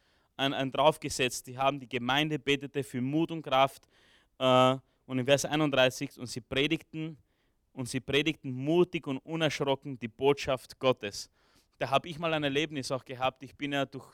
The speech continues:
durch so, wie ich geprägt war, durch meine Vergangenheit war ich sehr, sehr ängstlich. Und manchmal,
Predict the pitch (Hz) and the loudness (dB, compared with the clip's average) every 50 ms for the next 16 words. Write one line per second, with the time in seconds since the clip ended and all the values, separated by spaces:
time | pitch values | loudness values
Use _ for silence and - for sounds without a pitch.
0 | _ _ _ 143 139 - - - 160 160 160 160 151 - 143 131 - 143 131 147 | _ _ _ -16 -14 -14 -12 -10 -8 -4 -4 -4 -4 -2 -6 -6 -4 -2 -2 -2
1 | 170 - - _ 123 120 123 135 151 147 _ _ _ _ _ _ _ _ _ _ | -2 -4 -8 _ -2 0 0 0 0 -2 _ _ _ _ _ _ _ _ _ _
2 | - 131 120 139 143 143 135 - 143 123 147 156 165 165 151 143 127 139 135 120 | -18 -16 -10 -6 -6 -6 -6 -6 -8 -8 -8 -8 -6 -4 -6 -6 -4 -4 -6 -6
3 | - - - - 165 151 139 156 143 135 143 156 147 - - 123 - 135 127 131 | -6 -10 -6 -4 -4 -4 -2 -4 -2 -2 -4 -4 -6 -10 -14 -14 -12 -10 -2 0
4 | 143 160 175 - - 165 160 156 | 0 0 0 -2 -2 0 0 0